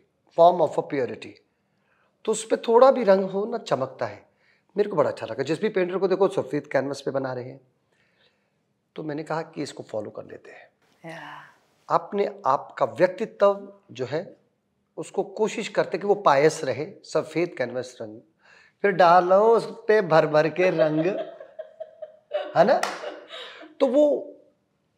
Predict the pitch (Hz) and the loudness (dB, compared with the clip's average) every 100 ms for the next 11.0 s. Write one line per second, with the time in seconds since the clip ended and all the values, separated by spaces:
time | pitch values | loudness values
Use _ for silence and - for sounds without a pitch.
0 | - 175 190 202 156 151 147 226 - _ | -4 6 6 6 2 -2 -2 -10 -12 _
1 | _ _ _ _ _ _ _ _ - 175 | _ _ _ _ _ _ _ _ -2 2
2 | 214 226 190 143 175 - - _ - 139 | 4 4 2 -2 -4 -6 -16 _ -8 -6
3 | 143 165 156 135 143 143 151 143 - _ | -6 -10 -10 -10 -10 -10 -10 -10 -12 _
4 | _ _ _ 120 131 - 170 - 123 139 | _ _ _ -14 -12 -12 -16 -14 -12 -10
5 | - - - 107 127 202 _ _ - _ | -10 -12 -12 -10 -10 -10 _ _ -20 _
6 | _ _ 135 139 147 135 - - 180 202 | _ _ -8 -6 -6 -8 -8 -4 -4 -4
7 | - 143 113 127 - _ _ _ _ _ | -6 -6 -6 -8 -16 _ _ _ _ _
8 | _ _ _ _ - 131 127 - - 131 | _ _ _ _ -12 -10 -10 -12 -16 4
9 | 160 160 185 170 185 165 - 165 - 135 | 8 10 12 10 6 2 -4 -8 -4 0
10 | 180 135 127 160 143 165 190 135 107 | 0 0 0 2 4 4 4 0 -4